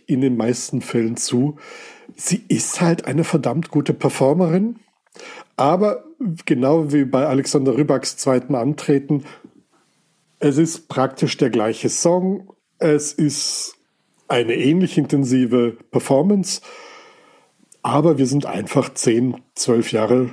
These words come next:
später genauso weit, wie wir es damals waren. Also, es ist jetzt einfach nix Neues und es wäre auch nicht Song Contest, wenn das jetzt nochmal gewinnen würde. Von mir aus aber trotzdem wegen der Performance acht Punkte.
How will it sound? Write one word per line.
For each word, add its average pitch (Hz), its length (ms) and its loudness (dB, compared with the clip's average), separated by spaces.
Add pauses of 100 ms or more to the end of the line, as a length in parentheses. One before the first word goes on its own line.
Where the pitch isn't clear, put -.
später 117 640 -2
genauso 107 480 0
weit, 110 380 -4 (100)
wie 123 140 2
wir 117 80 4
es - 100 -6
damals 92 460 -8
waren. 98 260 -12 (500)
Also, 131 340 2 (420)
es 151 180 2
ist 262 280 0
jetzt 131 300 0
einfach 123 440 -2 (120)
nix 131 420 -4
Neues 160 580 2
und 135 540 0
es - 180 -2
wäre 127 260 2
auch 139 260 -2
nicht 131 540 0
Song 135 300 -2
Contest, 131 460 -2
wenn 120 180 0
das 120 240 -2
jetzt 123 180 -2
nochmal 104 260 -4
gewinnen 131 360 0
würde. 127 260 2 (500)
Von 143 380 2
mir 185 320 0
aus 165 340 0
aber 135 200 2
trotzdem 127 560 0
wegen 131 220 2
der 160 80 2
Performance 113 640 -2
acht - 260 -4
Punkte. - 400 -14